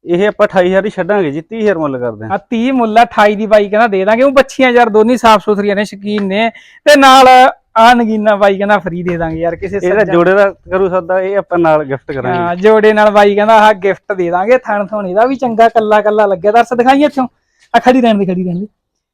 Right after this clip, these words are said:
Speaker 2: ਹਾਂ, ਥਣ ਥੁਣ ਚਾਰ ਲੱਗੇ ਨੇ, ਨਿਖੜਵੇਂ ਲੱਗੇ ਨੇ, ਚੰਗੀ ਬਣੂ
Speaker 1: ਬਹੁਤ
Speaker 2: ਬੱਚੀ
Speaker 1: ਸੋਹਣੀ
Speaker 2: ਜੇ ਕਿਸੇ
Speaker 1: ਜੋੜਾ ਜੀ।
Speaker 2: ਸਾਂਭ ਵਾਲੇ ਸੱਜਣ ਕੋਲੇ ਬਾਗੀ।
Speaker 1: ਐਂ ਸਿੰਘ ਸੁੰਘ ਤਾਂ
Speaker 2: ਹਾਂ।
Speaker 1: ਦਿਖੇ ਆ, ਓਕੇ ਪੀਸ ਆ ਜੀ,
Speaker 2: ਸਿੰਘ
Speaker 1: ਦੇਖੋ।
Speaker 2: ਸੁੰਘ ਬਾਈ ਕਹਿੰਦਾ ਦਗਾਏ ਹੋਏ ਨੇ। ਇਹ ਦੋਨਾਂ ਨਾਲ ਆਪਾਂ ਯਾਰ ਤੋਹਫਾ ਗਿਫਟ ਕਰ ਦਾਂਗੇ।
Speaker 1: ਹਾਂਜੀ।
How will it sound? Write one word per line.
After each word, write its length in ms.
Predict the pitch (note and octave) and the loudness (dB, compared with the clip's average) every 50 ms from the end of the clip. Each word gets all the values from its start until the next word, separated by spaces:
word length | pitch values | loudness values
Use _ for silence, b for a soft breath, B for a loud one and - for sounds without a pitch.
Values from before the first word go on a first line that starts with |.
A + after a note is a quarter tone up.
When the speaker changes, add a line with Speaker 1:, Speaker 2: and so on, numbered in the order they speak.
| _ _ _ _ _ _ - | _ _ _ _ _ _ -10
Speaker 2:
ਹਾਂ, 200 | F#3+ F3+ F3 F3+ - | -8 -8 -8 -10 -4
ਥਣ 220 | - G#3 G3+ G#3 | -2 0 0 2
ਥੁਣ 180 | F#3+ A3 A3+ A3+ | 2 0 0 0
ਚਾਰ 300 | G3 - G#3+ G3 F#3+ G3 | 2 2 2 2 2 2
ਲੱਗੇ 300 | G#3 G#3+ G3 F#3 A3 A3 | 2 0 0 2 0 0
ਨੇ, 100 | A3 A#3 | 2 2
ਨਿਖੜਵੇਂ 540 | A#3 G#3+ G3 G#3 - - G#3+ A3 A3+ A#3 A3 | 2 2 0 -2 -4 -4 -2 -2 0 -2 -2
ਲੱਗੇ 280 | G3+ G3 F3+ F#3+ A3 | -2 -2 -2 -2 -2
ਨੇ, 100 | A3+ B3+ | -2 -2
ਚੰਗੀ 320 | B3+ C4 B3 A#3 G3+ A#3+ B3 | -2 -4 -4 -2 -2 -2 -2
ਬਣੂ 160 | A3 A3 G#3+ | -2 -2 -2
Speaker 1:
ਬਹੁਤ 120 | - F#3 | 0 0
Speaker 2:
ਬੱਚੀ 120 | A#3 - F4 | 0 0 0
Speaker 1:
ਸੋਹਣੀ 120 | F#4+ - | 0 2
Speaker 2:
ਜੇ 60 | - | 2
ਕਿਸੇ 140 | - - - | 2 4 4
Speaker 1:
ਜੋੜਾ 80 | A#3+ - | 2 2
ਜੀ। 80 | F3 | 2
Speaker 2:
ਸਾਂਭ 200 | A3+ A3 A3+ A#3+ | 2 2 2 2
ਵਾਲੇ 160 | B3+ C4+ C4 | 2 2 2
ਸੱਜਣ 300 | A3 B3 A#3 G3 A3+ A3+ | 0 -2 -2 -2 -2 -2
ਕੋਲੇ 180 | G#3+ A3 A3+ A3 | 0 0 0 2
ਬਾਗੀ। 400 | G#3 A3 G#3+ G3+ G3 A3+ A#3 A3+ - | 2 2 2 2 0 -4 -6 -6 -6
Speaker 1:
ਐਂ 160 | D3+ E3 F3 | -8 -8 -6
ਸਿੰਘ 220 | - F3 E3 E3 | -4 -2 -2 -2
ਸੁੰਘ 220 | D#3+ - F3 E3+ F3 | -2 -2 -2 -2 0
ਤਾਂ 80 | E3+ F3 | 0 0
Speaker 2:
ਹਾਂ। 140 | F#3+ F#3+ F3+ | 0 0 0
Speaker 1:
ਦਿਖੇ 140 | D#3+ E3+ | 0 2
ਆ, 80 | F3+ F#3 | 2 2
ਓਕੇ 240 | F3 - _ F#3 F3 | 0 -2 _ -4 -4
ਪੀਸ 260 | D#3+ E3 F3 D#3+ B2+ | -2 -2 -2 0 0
ਆ 80 | D3 D#3+ | 0 0
ਜੀ, 60 | E3 | 0
Speaker 2:
ਸਿੰਘ 180 | A3+ A3 A3 | 0 0 0
Speaker 1:
ਦੇਖੋ। 100 | G#3+ A3+ | 0 0
Speaker 2:
ਸੁੰਘ 180 | G#3+ A#3+ A#3 A#3 | 0 0 0 2
ਬਾਈ 220 | A#3 A#3 A#3 A3+ | 2 4 4 4
ਕਹਿੰਦਾ 180 | A3 A#3 B3 C4 | 2 2 0 2
ਦਗਾਏ 360 | A#3+ A#3 G#3+ G#3 G3+ G#3 G#3+ | 2 2 4 4 4 4 4
ਹੋਏ 120 | G#3+ A#3+ B3 | 4 2 0
ਨੇ। 100 | B3+ C#4 - | 0 0 0
ਇਹ 160 | D4+ D4+ D#4 | 2 2 4
ਦੋਨਾਂ 320 | B3 C#4 C4+ B3 B3+ B3 | 4 2 2 4 2 2
ਨਾਲ 120 | A#3 A3+ A3+ | 2 2 2
ਆਪਾਂ 260 | A3 A3 - A#3+ A3 | 2 2 2 0 0
ਯਾਰ 320 | G#3+ G#3+ G#3 A3 G#3+ A3 A#3 - _ _ _ - | 2 2 4 4 4 2 0 -2 _ _ _ 2
ਤੋਹਫਾ 260 | B3 A#3+ G3+ A3 G#3+ | 2 2 4 2 2
ਗਿਫਟ 280 | G3 G#3 F#3 - - G3+ | 2 0 -2 -2 -4 -4
ਕਰ 180 | F3+ F3+ E3 | -2 -2 -2
ਦਾਂਗੇ। 300 | D#3+ E3+ E3+ E3+ G3+ C#4+ | -2 -4 -4 -2 -2 -2
Speaker 1:
ਹਾਂਜੀ। 480 | B3+ G3 - _ _ - C#3 B2 G#2 G#2 | -2 -4 -8 _ _ -10 -10 -10 -10 -14